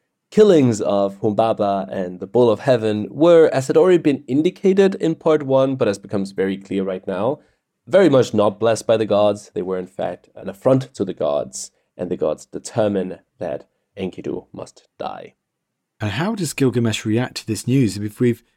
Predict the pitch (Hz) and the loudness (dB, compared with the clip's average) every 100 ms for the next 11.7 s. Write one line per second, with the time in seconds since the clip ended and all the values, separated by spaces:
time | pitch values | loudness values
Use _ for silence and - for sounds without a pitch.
0 | - 143 139 131 117 - - 110 - 127 | -6 0 2 2 2 -2 -8 -8 -4 -2
1 | 117 104 113 110 113 107 98 101 101 - | -2 -2 -6 -6 -4 -4 -4 -8 -10 -16
2 | _ _ - 120 107 110 101 101 92 107 | _ _ -8 -6 -4 -6 -6 -8 -10 -8
3 | 101 98 _ _ - 92 113 107 139 123 | -8 -10 _ _ -16 -10 -8 -2 2 2
4 | 107 113 113 104 107 98 98 95 - 98 | 0 -4 -2 -4 -2 -2 -4 -10 -10 -10
5 | 90 - 92 - 104 101 95 - 127 113 | -8 -10 -10 -12 -8 -6 -6 -6 -4 -4
6 | 87 90 90 - 107 95 104 101 98 98 | -6 -8 -10 -12 -12 -8 -6 -6 -6 -6
7 | 95 - 104 98 95 _ 98 95 90 95 | -8 -6 -6 -6 -8 _ -6 -4 -4 -8
8 | 90 - _ _ - 101 107 131 104 87 | -10 -16 _ _ -10 -4 -2 -2 -2 -6
9 | 110 - 165 196 185 156 127 113 120 151 | -6 -6 -6 -6 -4 -4 -2 0 -2 -4
10 | - 120 101 - 127 131 123 - 107 - | -10 -10 -10 -8 -4 -2 -4 -4 -6 -4
11 | 95 113 110 87 - 101 - | -4 -2 -2 -4 -8 -10 -12